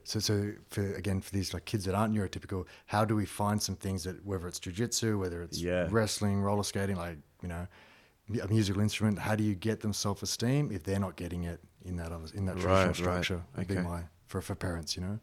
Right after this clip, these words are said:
Speaker 1: and then trying to have stability, which can be hard as well, 'cause i-, if the kid's got A D H D, there's a good chance that one or both of the parents have it too. So how effective have they been learnt, learnt how to manage that? And
Speaker 2: I, I, I'd love
Speaker 1: Yeah.
Speaker 2: to, I'd love to introduce jiu-jitsu into schools.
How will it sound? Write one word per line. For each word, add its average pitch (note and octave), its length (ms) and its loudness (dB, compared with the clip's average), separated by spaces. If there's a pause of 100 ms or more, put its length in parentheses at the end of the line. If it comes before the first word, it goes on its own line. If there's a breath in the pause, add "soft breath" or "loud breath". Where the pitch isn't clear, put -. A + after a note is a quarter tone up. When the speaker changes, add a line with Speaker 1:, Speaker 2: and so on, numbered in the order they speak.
(340 loud breath)
Speaker 1:
and A2+ 140 6
then G#2+ 80 6
trying G#2 220 4
to G2+ 40 4
have F#2+ 100 0
stability, F#2 640 -2 (520 soft breath)
which - 160 0
can G#2+ 100 2
be G2+ 80 6
hard F#2+ 200 6
as F2 80 0
well, A#2 240 8
'cause F#2+ 200 0
i-, G#2 100 2
if F#2 200 -10
the - 80 -8
kid's A#2 260 -2
got G#2 140 2
A F#2 80 4
D F#2 120 0
H F2+ 160 -6
D, F#2 60 -8
there's F2 180 -8
a F2+ 40 -6
good F#2+ 160 -4
chance F2 320 -6
that - 80 -10
one F2 180 -4
or E2+ 60 -4
both E2 260 -8
of F2 40 -8
the E2 60 -6
parents D#2+ 360 -10
have - 140 -10
it - 140 -16
too. E2+ 220 -8 (460 soft breath)
So - 120 -8
how F2 200 -6
effective E2 360 -12
have D#2+ 120 -12
they F2 160 -6
been E2+ 240 -6
learnt, E2 240 -8 (200)
learnt F#2+ 320 -2
how F2 140 -8
to E2+ 100 -8
manage E2 360 -8
that? E2 200 -8 (120)
And E2+ 100 -8 (260)
Speaker 2:
I, G#2 260 0
I, G#2+ 280 0
I'd G2+ 80 -2
love G2 200 6 (120)
Speaker 1:
Yeah. A#2 180 8
Speaker 2:
to, C#2 40 4
I'd F2 100 4
love G2 180 6
to B2+ 120 4
introduce A2 360 6
jiu-jitsu F#2+ 460 4
into F2 180 4
schools. F2 600 2